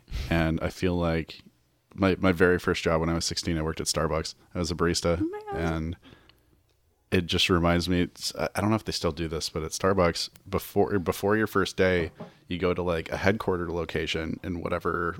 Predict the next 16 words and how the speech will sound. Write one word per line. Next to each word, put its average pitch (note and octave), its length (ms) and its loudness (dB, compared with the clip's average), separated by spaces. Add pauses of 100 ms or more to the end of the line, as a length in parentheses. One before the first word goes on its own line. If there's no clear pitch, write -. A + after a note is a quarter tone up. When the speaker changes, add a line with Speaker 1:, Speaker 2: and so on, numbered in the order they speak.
(100)
Speaker 1:
city F2+ 260 -2
you're E2 160 -2
in, E2+ 220 -4 (520)
um, D#2+ 540 -2 (260)
and F2+ 160 4
they E2 100 2
give F#2 320 2
you, E2 520 2 (280)
like, E2+ 360 -4
basically F#2+ 420 2
a F2+ 80 -6
test - 540 0 (160)
on F#2 120 4
if - 140 -2
you F#2 80 -2
can F2 220 0